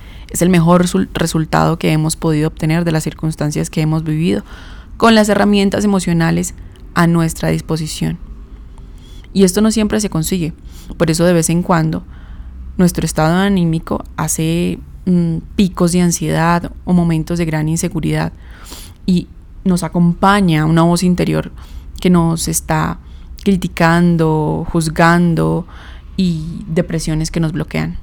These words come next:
Miren, muchos síntomas físicos y psicológicos de los a-, de los adultos provienen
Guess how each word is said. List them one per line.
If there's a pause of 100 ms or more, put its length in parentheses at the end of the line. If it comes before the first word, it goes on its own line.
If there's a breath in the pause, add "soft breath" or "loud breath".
(880)
Miren,
muchos
síntomas
físicos
y
psicológicos
de
los
a-, (140)
de
los
adultos
provienen